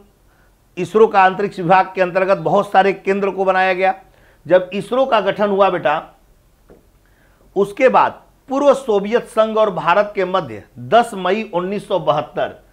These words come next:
दस मई उन्नीस सौ बहत्तर, दस मई उन्नीस सौ बहत्तर को एक समझौता हुआ पूर्व सोवियत संघ और भारत के बीच।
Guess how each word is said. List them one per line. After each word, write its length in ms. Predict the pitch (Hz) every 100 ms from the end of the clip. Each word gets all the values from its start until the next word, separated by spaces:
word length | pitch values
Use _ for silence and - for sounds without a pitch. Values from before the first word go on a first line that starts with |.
| _ _ _ _ _ _ _ -
दस 340 | 123 208 226 208
मई 440 | 160 147 208 - - _ -
उन्नीस 460 | 170 196 247 -
सौ 160 | 240 220
बहत्तर, 520 | 170 156 156 - 113
दस 320 | 104 185 196 165
मई 320 | 151 175 202
उन्नीस 340 | 170 175 208 202
सौ 120 | 190
बहत्तर 520 | 147 147 170 - 233
को 340 | 226 147 151 - _ _
एक 200 | 208 226
समझौता 560 | - 185 160 160 - 202
हुआ 260 | 190 185 185 - _ _ _ _ _ _ _ _ -
पूर्व 200 | 226 226
सोवियत 460 | 208 196 175 196 196
संघ 200 | 196 190
और 100 | 185
भारत 320 | 156 175 185
के 100 | 196
बीच। 280 | 175 190 -